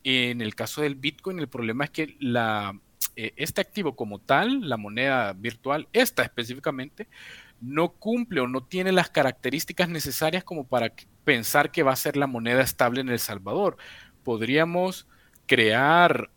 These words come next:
otro, eh, otra criptomoneda o otra divisa digital, como ya lo está pensando hacer, por ejemplo, China o los Estados Unidos, pero debe de reunir unas características. La principal es que no tenga la misma volatilidad que tiene el Bitcoin.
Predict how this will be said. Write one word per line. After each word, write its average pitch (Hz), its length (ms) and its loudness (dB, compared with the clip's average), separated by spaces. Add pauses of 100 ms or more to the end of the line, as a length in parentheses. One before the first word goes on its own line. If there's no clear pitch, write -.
otro, 120 880 2 (180)
eh, 107 240 -6
otra 139 520 4
criptomoneda 131 840 0
o 117 100 4
otra 127 260 0
divisa 131 360 2
digital, 156 460 2
como 135 240 -4
ya 127 120 4
lo 135 100 0
está 151 220 -2
pensando 143 440 -6
hacer, 151 260 -6
por 143 160 -8
ejemplo, 131 460 -8
China 180 460 -2
o 123 60 -4
los 113 160 -8
Estados 131 380 -4
Unidos, 175 260 -12 (380)
pero 120 240 4
debe 147 320 4
de 180 160 6
reunir 123 520 -2
unas 196 220 -4
características. 120 1080 -4 (180)
La 131 180 0
principal 160 520 -2
es 220 80 -4
que 170 120 -4
no 151 240 -8
tenga 185 320 -2
la 165 120 4
misma 180 360 -4
volatilidad 131 720 0
que 190 100 -8
tiene 135 240 -8
el 123 100 -4
Bitcoin. 123 520 -4